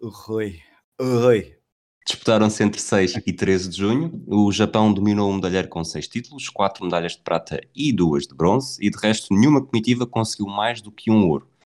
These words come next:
Speaker 2: Portugal foi uma dessas comitivas com um título, terminou também com medalha de bronze do Henri Egutidze no escalão de menos oitenta e um quilos,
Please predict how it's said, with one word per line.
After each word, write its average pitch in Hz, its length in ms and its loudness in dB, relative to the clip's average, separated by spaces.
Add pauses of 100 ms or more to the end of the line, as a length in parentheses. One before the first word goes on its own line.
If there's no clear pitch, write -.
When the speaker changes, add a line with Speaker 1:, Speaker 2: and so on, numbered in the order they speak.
(160)
Speaker 2:
Portugal 95 340 0
foi 85 180 -8
uma 76 140 -4
dessas 73 320 -8
comitivas - 460 -8
com - 420 -8
um 80 180 0
título, 160 340 2 (360)
terminou 95 240 4
também 95 240 2
com 87 140 0
medalha 85 240 4
de 80 60 0
bronze 135 360 2
do 101 180 -2
Henri 101 560 0
Egutidze 104 720 0
no 85 100 -4
escalão 80 280 -2
de 80 60 0
menos 78 180 0
oitenta 78 240 -4
e 98 40 2
um 82 40 -4
quilos, 165 400 0